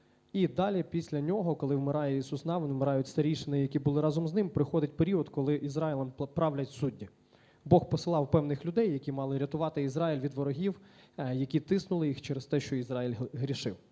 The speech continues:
І це відбувається аж до Самуїла. Самуїл, він є останнім, по суті, суддею Ізраїля, який і ставить першого царя над Ізраїлем. Ізраїльський народ просить царя, і Самуїл, він помазує на царя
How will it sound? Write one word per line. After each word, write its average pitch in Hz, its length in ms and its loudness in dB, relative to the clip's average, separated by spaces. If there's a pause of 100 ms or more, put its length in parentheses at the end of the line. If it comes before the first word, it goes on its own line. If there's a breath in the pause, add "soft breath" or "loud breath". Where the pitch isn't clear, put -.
(840 soft breath)
І 214 140 0
це 202 200 2
відбувається 165 600 0
аж 175 240 -4
до 160 140 2
Самуїла. 151 560 0
Самуїл, 156 440 -2
він 143 140 -4
є 143 120 2
останнім, 139 480 -2
по 135 100 -4
суті, 139 280 -4
суддею 151 420 2
Ізраїля, 180 420 0
який 139 360 -2
і 143 40 -4
ставить 151 420 -2
першого 151 440 0
царя 135 440 0
над 127 200 -4
Ізраїлем. 190 580 -2
Ізраїльський 131 440 -4
народ 139 240 2
просить 139 380 0
царя, 190 280 2
і 139 240 -4
Самуїл, 170 460 0
він 131 140 -4
помазує 139 480 0
на 131 120 -2
царя 143 320 -2